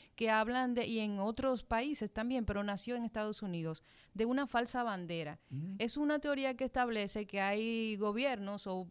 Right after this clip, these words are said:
Speaker 1: poderes dentro de los gobiernos que crean una crisis, porque ante la crisis la gente tiende a tener miedo y a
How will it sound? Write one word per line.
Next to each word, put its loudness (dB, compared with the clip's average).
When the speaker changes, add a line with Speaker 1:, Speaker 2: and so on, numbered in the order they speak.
Speaker 1:
poderes -2
dentro -2
de 2
los 2
gobiernos 2
que 4
crean 2
una 2
crisis, -6
porque 0
ante 0
la 0
crisis -4
la 0
gente -2
tiende -2
a 0
tener 0
miedo 2
y 2
a 4